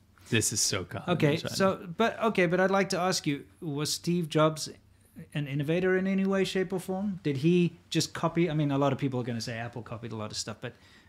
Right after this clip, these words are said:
Speaker 2: obviously not. He innovated a lot of things, at least
Speaker 1: Especially
Speaker 2: the way
Speaker 1: with
Speaker 2: to
Speaker 1: design.
Speaker 2: present,
Speaker 1: <laughs>
Speaker 2: just the, the way to present things.
Speaker 1: Yes.
Speaker 2: Um, this guy's logic,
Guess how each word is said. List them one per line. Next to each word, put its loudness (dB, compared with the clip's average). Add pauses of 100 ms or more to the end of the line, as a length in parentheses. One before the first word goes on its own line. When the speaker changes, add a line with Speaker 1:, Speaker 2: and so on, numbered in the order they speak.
(140)
Speaker 2:
obviously -2
not. -10
He -8
innovated -6
a -6
lot -4
of -10
things, -8
at -8
least -2
Speaker 1:
Especially 2
Speaker 2:
the 4
way 6
Speaker 1:
with 2
Speaker 2:
to 2
Speaker 1:
design. -2 (120)
Speaker 2:
present, -2 (180)
Speaker 1:
<laughs> -8
Speaker 2:
just 4
the, 2
the 0
way 6
to 2
present 0
things. -10
Speaker 1:
Yes. 0 (640)
Speaker 2:
Um, 6 (1120)
this 6
guy's 8
logic, 2